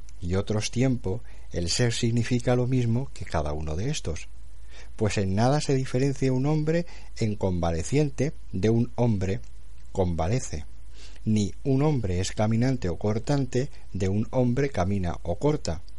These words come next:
y lo mismo en los demás casos. Además, ser y es significan que algo es verdadero, y no ser, no verdadero, sino falso, tanto en la afirmación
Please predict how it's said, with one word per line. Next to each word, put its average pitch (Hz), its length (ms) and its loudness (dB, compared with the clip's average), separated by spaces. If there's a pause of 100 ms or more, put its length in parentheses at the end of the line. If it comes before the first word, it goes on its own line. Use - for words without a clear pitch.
(200)
y 113 120 2
lo 107 120 2
mismo 117 320 2
en 85 80 0
los 80 160 -2
demás 78 280 -2
casos. - 440 -2 (1200)
Además, 92 500 2 (280)
ser - 440 2 (120)
y 151 240 -4
es 165 320 2 (280)
significan 104 760 2
que 98 200 0
algo 120 260 2
es 82 100 0
verdadero, 120 580 2 (460)
y 113 140 2
no 104 120 2
ser, 147 340 2 (260)
no 110 260 4
verdadero, 95 560 2 (140)
sino - 300 -2
falso, 139 440 0 (360)
tanto 87 340 0
en 78 100 -2
la 76 240 0
afirmación 92 720 0